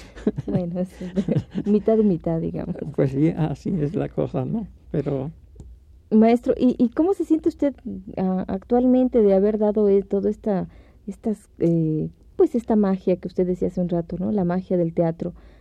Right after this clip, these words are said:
Speaker 1: a los niños y a los adultos, y además un teatro bastante bien conducido en cuanto a que era un teatro social, ¿no?
Speaker 2: Sí. Aparte de esto,
Speaker 1: ¿Se
Speaker 2: también
Speaker 1: siente usted satisfecho por esto?
Speaker 2: Mire, lo que más, no,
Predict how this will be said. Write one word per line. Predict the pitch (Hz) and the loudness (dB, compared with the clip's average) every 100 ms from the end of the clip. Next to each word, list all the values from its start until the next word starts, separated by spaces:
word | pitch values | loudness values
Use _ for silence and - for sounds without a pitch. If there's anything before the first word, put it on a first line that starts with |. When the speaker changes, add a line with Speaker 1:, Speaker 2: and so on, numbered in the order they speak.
| - | -4
Speaker 1:
a | 175 | 2
los | 180 | 2
niños | 175 175 180 - | 4 2 0 0
y | |
a | 165 | -2
los | 160 | 0
adultos, | 170 165 170 185 | 0 0 0 2
y | |
además | 180 190 233 - - - | 4 2 -4 -10 -20 -4
un | 220 220 | 0 4
teatro | 220 208 208 190 | 6 6 4 4
bastante | 185 196 202 208 | 2 0 2 2
bien | 196 190 185 185 - - | 4 4 2 -2 -10 0
conducido | 190 185 180 - 196 185 | 2 4 2 0 -2 -2
en | 165 | -2
cuanto | 165 165 165 160 | -2 -4 -2 -2
a | 156 160 - - - - | -4 -8 -14 -20 -14 -2
que | 180 | 0
era | |
un | 180 | 2
teatro | 175 175 170 | 0 -2 -4
social, | 170 - 185 165 165 | -6 0 0 0 -2
¿no? | 214 320 | -6 0
Speaker 2:
Sí. | 151 127 - - - - - - 139 | 2 2 -4 -14 -20 -20 -20 -8 -6
Aparte | 139 185 170 180 | -2 -2 0 0
de | 160 170 | 2 0
esto, | 160 170 190 - _ _ - | 2 -2 -2 -6 _ _ -16
Speaker 1:
¿Se | - | -2
Speaker 2:
también | 143 - 302 | 2 4 4
Speaker 1:
siente | - | 4
usted | 254 240 | 0 -2
satisfecho | 233 220 240 233 190 | -4 0 -2 -2 -4
por | 185 185 | -2 -2
esto? | 190 - - - - | -4 -10 -20 -12 -2
Speaker 2:
Mire, | 151 151 147 | 0 2 0
lo | 135 135 | -2 -2
que | 135 | -2
más, | 143 170 202 240 | 0 -2 -4 -4
no, | 175 226 226 | -4 0 -2